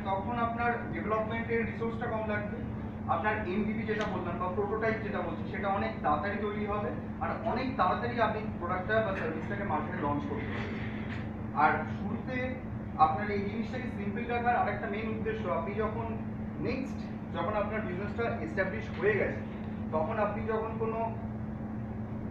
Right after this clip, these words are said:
investor বা কোনো মেন্টরের কাছে approach করবেন বা pitch করবেন, he should make your, আহ, pitch much more simpler। তো সেক্ষেত্রে তারাও ব্যাপারটাকে খুব তাড়াতাড়ি গ্র্যাব করতে পারবে, আপনার বোঝানোর সুবিধা হবে।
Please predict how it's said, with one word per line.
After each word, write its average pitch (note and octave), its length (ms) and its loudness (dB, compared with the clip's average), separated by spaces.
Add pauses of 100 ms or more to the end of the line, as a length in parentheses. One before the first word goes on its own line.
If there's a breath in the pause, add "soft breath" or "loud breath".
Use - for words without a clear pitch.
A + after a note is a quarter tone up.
investor G#3+ 480 2
বা G#3+ 440 6 (760)
কোনো G3+ 140 0
মেন্টরের G3+ 460 0
কাছে G#3+ 180 -2
approach G3+ 340 0 (100)
করবেন D3 280 -2
বা - 80 0 (120)
pitch A#3+ 260 -2
করবেন, - 480 0 (600)
he G#3 60 -2
should A3+ 360 -2 (160)
make G3+ 180 0 (100)
your, G#3 180 2
আহ, D#3 580 -2
pitch - 200 -4 (540)
much - 300 2
more - 200 -2
simpler। - 340 -2 (1400)
তো - 60 -4 (160)
সেক্ষেত্রে G#3 360 -2 (120)
তারাও G3 280 2
ব্যাপারটাকে G3+ 460 -2
খুব G#3 160 -4
তাড়াতাড়ি - 380 0
গ্র্যাব D3+ 180 0 (140)
করতে D#3 220 -4
পারবে, E3+ 260 -4
আপনার - 320 -2
বোঝানোর - 520 -4
সুবিধা - 320 -4
হবে। - 280 -4